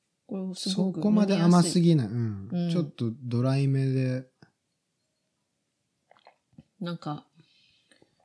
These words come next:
Speaker 1: できる人はこういうのでカクテルとか作っちゃったりできんのかな？
Speaker 2: サイダーで？
Speaker 1: サイダーはサイダーか。
Speaker 2: サイダーのカクテルあんのかな？わかんないけど。
Speaker 1: サイダー、サイダーって言ってますけど、これは日本で言ってなんだっけ？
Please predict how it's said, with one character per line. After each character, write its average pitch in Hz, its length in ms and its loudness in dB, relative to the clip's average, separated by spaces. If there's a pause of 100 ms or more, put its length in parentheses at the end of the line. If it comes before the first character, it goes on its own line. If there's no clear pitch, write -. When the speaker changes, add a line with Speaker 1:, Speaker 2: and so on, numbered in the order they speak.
(120)
Speaker 1:
で 175 100 -2
き 214 140 -2
る 185 120 0
人 - 180 -8
は 147 80 -6
こ 180 140 -6
う - 20 0
い 180 40 0
う - 40 0
の 165 60 -2
で 147 100 -4
カ - 160 -12
ク - 120 -16
テ 151 120 -6
ル 139 100 -8
と 135 100 -10
か 127 160 -12
作 - 180 -8
っ - 20 -16
ち - 180 -12
ゃ - 20 -20
っ - 40 -20
た 131 100 -12
り 139 100 -10
で 143 100 -10
き 156 120 -8
ん 139 60 -6
の 139 60 -14
か - 120 -20
な？ - 140 -12 (180)
Speaker 2:
サ - 260 -4
イ 107 80 -2
ダ 98 100 -4
ー 92 100 -10
で？ 120 200 -4 (240)
Speaker 1:
サ - 220 -8
イ 202 60 -4
ダ 220 100 -8
ー 156 40 -8
は 139 60 -8
サ - 140 -10
イ 151 80 -6
ダ 165 140 -6
ー - 40 -18
か。 - 220 -16 (800)
Speaker 2:
サ 175 240 -4
イ 202 100 0
ダ 151 120 2
ー - 20 2
の 123 80 0
カ 127 160 -2
ク - 80 -14
テ - 80 -6
ル 101 80 -4
あ - 20 -2
ん 131 80 0
の 117 80 -2
か 98 100 -8
な？ 101 60 -6
わ 110 140 -4
か 127 100 -2
ん 127 100 4
な 98 80 2
い 92 60 -4
け - 140 -8
ど。 151 80 -2
Speaker 1:
サ - 260 -4
イ 349 60 -2
ダ 285 140 0
ー、 - 20 -2
サ 220 180 -6
イ 226 80 0
ダ 190 80 -2
ー - 40 -2
っ - 20 -6
て - 60 -10
言 160 40 -10
っ - 40 -12
て 170 60 -6
ま 156 120 -4
す - 80 -12
け 143 80 -8
ど、 147 60 -10
こ 160 100 -8
れ 160 60 -4
は 151 60 -2
日 180 160 4
本 339 200 -6
で - 20 0
言 143 80 0
っ - 20 -14
て 143 120 -8
な 170 160 0
ん - 20 0
だ 170 80 -2
っ - 80 -20
け？ - 140 -16